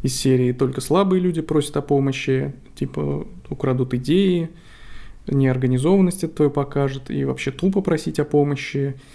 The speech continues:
и то, что ты некомпетентен, люди подумают, если ты попросишь о помощи. Но в противовес вы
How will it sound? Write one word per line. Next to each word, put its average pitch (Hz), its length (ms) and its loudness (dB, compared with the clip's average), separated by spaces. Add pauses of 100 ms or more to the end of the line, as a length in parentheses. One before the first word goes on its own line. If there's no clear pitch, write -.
(540)
и 135 640 4
то, 139 100 2
что 135 180 -10
ты 131 100 0
некомпетентен, 160 1000 2 (540)
люди 143 200 2
подумают, 139 440 2
если 135 200 -4
ты 135 100 -4
попросишь 135 440 -4
о 139 60 -2
помощи. 143 540 -2 (460)
Но 143 220 2
в - 80 -12
противовес 143 680 0
вы 135 420 0